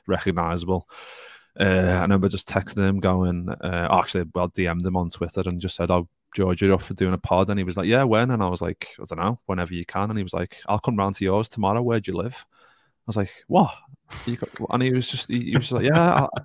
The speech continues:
I, I told him where I live, and he was like, "Oh, that's on my way home from work, so I'll just pop round." And I was like, "Is this, like, a hoax? Like, is this, what's going on?" And then, yeah, sure enough, five o'clock the next day,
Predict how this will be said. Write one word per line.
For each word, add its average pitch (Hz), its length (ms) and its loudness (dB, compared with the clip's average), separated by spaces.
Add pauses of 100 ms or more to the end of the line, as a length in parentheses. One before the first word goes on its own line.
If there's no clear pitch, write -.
I, 123 160 0
I - 80 4
told 139 180 4
him 151 60 -2
where 123 120 4
I 95 40 4
live, 127 260 2
and 123 120 -2
he 107 80 -2
was 95 180 -4
like, 90 280 -2 (540)
"Oh, 117 80 -2
that's 143 180 -6
on 143 80 2
my 131 60 4
way 101 160 4
home 90 180 0
from 87 260 -6
work, 104 340 0
so 131 140 -4
I'll 127 60 -2
just 135 160 -12
pop 117 200 -2
round." 117 360 2
And 123 80 0
I 107 80 0
was 104 120 -2
like, 92 280 -2
"Is 95 80 -10
this, 107 160 -8
like, 120 160 -2
a 117 60 -6
hoax? - 640 -4 (180)
Like, 104 320 -12
is 104 140 -12
this, 113 100 -14
what's - 140 -16
going 110 220 -4
on?" 113 140 0 (680)
And 110 80 2
then, 104 100 2
yeah, 117 140 4
sure 127 240 4
enough, 104 240 2
five 98 260 2
o'clock 98 320 -2
the 123 60 -4
next 120 240 -4
day, 101 300 0